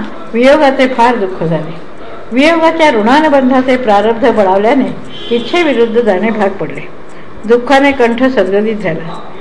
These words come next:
गहिवर आवरेनासा झाला. मुलांची आणि बापाची ताटातूट झाली. जर ऋणानुबंध असेल तर आपली भेट, परत भेट होईल, नाहीतर हीच आपली शेवटची भेट समजा, असे म्हणून तो घोड्यावर स्वार झाला,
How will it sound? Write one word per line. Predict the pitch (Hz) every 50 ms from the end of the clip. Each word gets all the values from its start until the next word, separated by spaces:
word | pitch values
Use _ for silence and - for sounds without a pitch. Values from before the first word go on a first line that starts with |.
| - - - - 214 208
गहिवर | 233 254 302 339 339 339
आवरेनासा | 320 277 226 202 202 226 262 269 262 254 254 196
झाला. | 170 165 165 165 165 170 - - - - - - - - - -
मुलांची | 226 233 254 277 294 320 330 330
आणि | 330 330 320 294
बापाची | 254 220 196 190 202 240 262 254 262
ताटातूट | 262 - 202 175 175 214 226 214 220 202 175 160
झाली. | 170 156 160 156 - - - - - - - - - - - - - - 196 202
जर | 277 302 339 349 330 233 208 196 202
ऋणानुबंध | 214 247 262 294 320 330 311 302 302 269 262
असेल | 262 208 190 - - 214 175 - - - - - - - - -
तर | 320 339
आपली | 330 285 269 262 254 262
भेट, | 233 220 233 233 233 233 - - - -
परत | 226 240 285 320
भेट | - - 262 220 208 -
होईल, | 190 175 170 170 - - - - - - - -
नाहीतर | 220 226 247 320 349 - - 202 170 - - - - - -
हीच | 269 311 311 320
आपली | 269 240 - 214 233 254
शेवटची | 254 233 196 196 196 196 196 - 208
भेट | 185 185 175 170
समजा, | - - 165 160 147 151 147 - - - - - - - - - - - - - - - -
असे | 240 247 330 330
म्हणून | 330 330 311 262 208 208
तो | 208 - - - - - 247 254
घोड्यावर | 214 202 208 202 220 226 240 247
स्वार | 247 - - 202 196 202 180
झाला, | 165 160 160 160 160